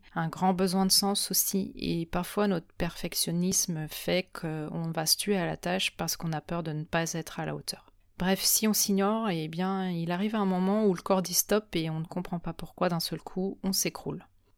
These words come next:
Donc si tu es toi-même au bord du gouffre, eh bien, je te recommande vivement de faire attention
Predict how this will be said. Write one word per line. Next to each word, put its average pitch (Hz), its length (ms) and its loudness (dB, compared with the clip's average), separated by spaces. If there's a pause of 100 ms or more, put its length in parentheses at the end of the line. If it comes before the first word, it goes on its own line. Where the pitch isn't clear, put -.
(260)
Donc 175 220 -2
si 220 640 0
tu 202 320 2
es 196 80 4
toi-même 190 720 0
au 175 140 -2
bord 180 240 -4
du 175 140 -6
gouffre, - 360 -8
eh 180 80 -2
bien, 160 320 -4
je 175 140 -4
te 202 200 -6
recommande 175 640 -4
vivement 202 440 -2
de 160 420 -4
faire 202 320 -4
attention 190 640 0